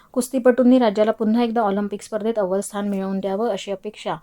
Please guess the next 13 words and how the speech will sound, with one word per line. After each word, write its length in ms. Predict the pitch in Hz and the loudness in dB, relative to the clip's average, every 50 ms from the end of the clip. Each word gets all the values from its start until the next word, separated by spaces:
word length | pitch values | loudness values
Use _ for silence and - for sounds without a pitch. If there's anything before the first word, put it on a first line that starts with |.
| - _ _ _ _ _ _ | -12 _ _ _ _ _ _
मुख्यमंत्री 520 | 240 233 - 254 247 247 233 233 233 254 233 | -10 -6 -2 2 2 4 2 2 0 -2 -2
देवेंद्र 340 | 220 208 208 202 202 214 | -2 -2 -2 -2 -4 -4
फडणवीस 460 | 214 - 208 202 196 202 220 240 233 226 | -4 -2 -2 -2 -2 -2 -4 -6 -8 -8
यांनी 200 | 196 190 196 196 | -8 -8 -8 -6
काल 180 | - 208 202 | -6 -6 -6
मानकापूर 500 | 202 196 185 185 180 - 214 - 240 226 | -4 -4 -6 -6 -6 -8 -8 -6 -4 -4
येथील 280 | 214 208 202 - 214 220 | -4 -4 -4 -4 -6 -4
विभागीय 460 | 208 196 175 180 190 180 190 208 214 | -2 -2 -2 -4 -6 -4 -4 -4 -4
क्रीडा 280 | 208 202 202 185 190 202 | -4 -4 -4 -4 -4 -4
संकुल 360 | - 202 190 190 240 240 233 | -6 -8 -8 -6 -4 -4 -4
इथं 160 | 208 - 208 | -4 -4 -4
व्यक्त 260 | 190 185 180 - - 185 | -4 -4 -6 -8 -12 -10
केली. 260 | - 185 175 170 160 | -8 -8 -8 -6 -8